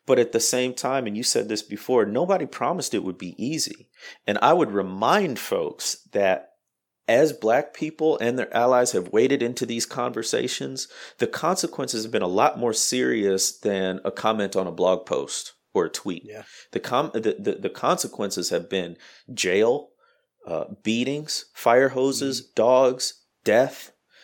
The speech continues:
Speaker 1: Um, so it's never safe to confront a culture with its sins. Um, and it's never safe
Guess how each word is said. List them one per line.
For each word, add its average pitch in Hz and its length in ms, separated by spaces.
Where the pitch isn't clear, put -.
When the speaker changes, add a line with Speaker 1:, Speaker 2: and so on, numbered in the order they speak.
Speaker 1:
Um, 95 400
so 139 460
it's 135 160
never 175 360
safe - 720
to 135 140
confront 113 880
a 101 80
culture 123 600
with 92 200
its 90 160
sins. - 640
Um, 95 480
and 120 160
it's 117 140
never 135 320
safe 113 680